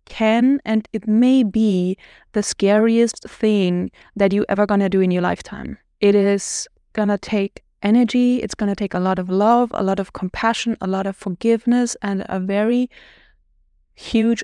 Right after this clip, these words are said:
open heart to integrate your shadows and to bring them back home.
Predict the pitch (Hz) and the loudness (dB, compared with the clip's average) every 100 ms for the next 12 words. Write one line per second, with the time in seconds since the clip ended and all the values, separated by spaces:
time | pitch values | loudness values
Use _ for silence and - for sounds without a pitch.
0 | - 202 196 202 214 208 196 - - - | -2 -2 -2 -4 0 0 0 -6 -14 -4
1 | 190 185 185 - _ _ _ _ _ - | 0 0 0 -4 _ _ _ _ _ -4
2 | 214 226 196 190 190 - 190 190 196 190 | 0 2 0 0 -2 -2 -2 -2 -2 -4
3 | 185 180 190 180 170 185 - 240 214 | -4 -4 -2 -2 -4 -6 -6 -4 -4